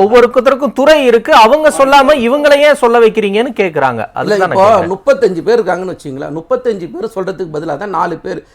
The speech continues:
Speaker 2: இப்ப கட்சியில ரெண்டு கோடி பேர் உறுப்பினரா இருக்காங்க, இப்படி எங்க கட்சியில. இல்லைன்னா அவர் கட்சியில அவர் ஒன்றரை கோடி பேர் உறுப்பினர் இருக்காங்கன்னு சொன்னா எதுக்கு பத்து பேர் செய்தி தொடர்பாளரா போடுறாங்க?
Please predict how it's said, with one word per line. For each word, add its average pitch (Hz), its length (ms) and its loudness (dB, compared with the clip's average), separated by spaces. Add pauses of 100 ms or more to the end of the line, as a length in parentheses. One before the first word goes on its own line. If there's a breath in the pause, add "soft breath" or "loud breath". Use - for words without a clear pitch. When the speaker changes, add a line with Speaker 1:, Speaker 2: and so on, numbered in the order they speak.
Speaker 2:
இப்ப 175 160 -4
கட்சியில 220 400 2
ரெண்டு 240 140 0
கோடி 214 160 2
பேர் 240 180 2
உறுப்பினரா 202 320 0
இருக்காங்க, 160 300 -4 (480)
இப்படி 208 260 -2
எங்க 208 280 0
கட்சியில. 180 280 -2 (420)
இல்லைன்னா 269 320 2
அவர் 262 220 2
கட்சியில 269 240 4
அவர் 226 160 6
ஒன்றரை 247 200 4
கோடி 214 140 4
பேர் 247 120 4
உறுப்பினர் 226 260 0
இருக்காங்கன்னு 208 400 -2
சொன்னா 190 260 -2
எதுக்கு 254 260 -2
பத்து 247 260 -2
பேர் 254 240 2
செய்தி 240 220 0
தொடர்பாளரா 226 420 2
போடுறாங்க? 208 320 0